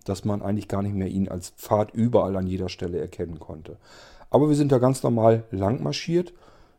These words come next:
Ja, letzten Endes erstmal so nichts weiter Aufregendes passiert. Sind halt ganz normal durch den Wald durch. Ähm, auf der linken Seite kam dann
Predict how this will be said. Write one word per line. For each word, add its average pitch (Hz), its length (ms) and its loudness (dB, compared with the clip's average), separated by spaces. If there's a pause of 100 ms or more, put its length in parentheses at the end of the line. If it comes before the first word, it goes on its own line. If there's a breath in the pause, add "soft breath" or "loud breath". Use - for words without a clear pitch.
(100)
Ja, 90 240 2 (260)
letzten 101 300 -2
Endes 104 260 0
erstmal 98 340 -2
so 95 180 0
nichts 98 260 -4
weiter 92 260 0
Aufregendes 92 540 -4
passiert. 117 440 -2
Sind 90 220 -6
halt 92 140 0
ganz 98 240 -4
normal 98 400 0
durch 95 160 -4
den 90 120 -6
Wald 101 300 0
durch. 147 320 -2 (1500 soft breath)
Ähm, 107 500 4 (160)
auf 104 280 -2 (140)
der 95 260 2
linken 98 480 -2
Seite 120 320 2
kam 117 400 0
dann 110 460 0